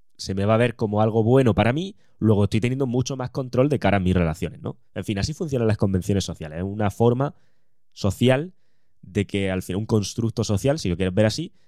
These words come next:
que favorece una estrategia u otra, ¿vale? Cuando estábamos en los tiempos donde realmente había un patriarcado, no ahora, pero cuando realmente lo había, había también convenciones sociales que favorecían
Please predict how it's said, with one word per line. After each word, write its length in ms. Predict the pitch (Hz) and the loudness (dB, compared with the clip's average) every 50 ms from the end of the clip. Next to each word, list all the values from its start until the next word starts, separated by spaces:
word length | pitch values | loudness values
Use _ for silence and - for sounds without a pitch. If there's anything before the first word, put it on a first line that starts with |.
| _ - - _ | _ -20 -14 _
que 180 | - 98 95 | -6 -4 -4
favorece 720 | - - - - 95 87 90 92 95 113 117 - - 147 135 | -6 -4 -2 -2 0 2 4 4 4 4 2 2 0 0 0
una 140 | 117 113 | 2 0
estrategia 640 | 107 - 104 101 - 117 113 - - 123 131 131 - - - | 0 0 -2 -2 0 -2 -2 -2 -2 -4 -4 -4 -6 -12 -10
u 200 | - 101 95 95 95 | -4 -2 0 2 2
otra, 340 | 92 - - - - - - - _ _ - - | 2 0 -4 -10 -18 -18 -20 -20 _ _ -12 -6
¿vale? 220 | - 90 123 151 | -4 -4 -4 -4
Cuando 220 | - 85 82 80 | -4 -6 -8 -8
estábamos 400 | - - - 101 104 104 101 104 | -8 -4 0 0 2 2 0 0
en 80 | 101 101 | 0 0
los 100 | 98 95 | 0 0
tiempos 300 | - 117 117 110 101 95 | -2 -2 -2 0 0 -2
donde 220 | 90 87 85 85 | -2 -2 -4 -6
realmente 720 | - - - 95 92 90 95 104 104 98 104 107 104 - 101 | -6 -4 -2 -2 0 0 -2 -2 -4 -4 -6 -6 -4 -2 -2
había 160 | 95 98 101 | 0 0 0
un 80 | 101 92 | 0 0
patriarcado, 600 | 101 98 - 92 95 90 - - 113 107 107 117 | -2 -4 -2 -4 -4 -4 -2 -2 -2 0 0 0
no 200 | 104 87 87 90 | 0 0 0 0
ahora, 340 | 90 101 110 101 110 113 - - - - - - - | 2 2 2 2 0 -2 -4 -10 -20 -20 -20 -20 -10
pero 180 | - 92 92 95 | -4 -2 -2 0
cuando 240 | 92 104 101 95 92 | 0 0 0 0 0
realmente 460 | 92 95 95 98 101 104 98 - 104 | 0 0 0 0 0 -2 -2 0 2
lo 80 | 104 | 4
había, 340 | 104 107 117 120 131 139 151 - - - - - - | 4 4 4 2 0 -2 -4 -10 -18 -20 -20 -12 -6
había 340 | 98 95 98 101 117 131 131 | -2 0 2 4 4 4 4
también 280 | 123 107 104 120 139 | 2 0 0 -2 -2
convenciones 460 | 147 131 101 95 85 73 92 95 98 | -2 0 0 -2 -2 -2 -2 -2 -2
sociales 380 | - 135 123 - 113 110 143 165 - | -2 -4 -2 -2 -2 -2 -2 -4 -4
que 120 | - 107 110 | -2 -4 -2
favorecían 800 | - - 101 92 87 87 98 104 - - 113 101 101 113 147 - | 0 0 0 0 2 0 0 -2 -2 -2 0 2 2 0 -2 -6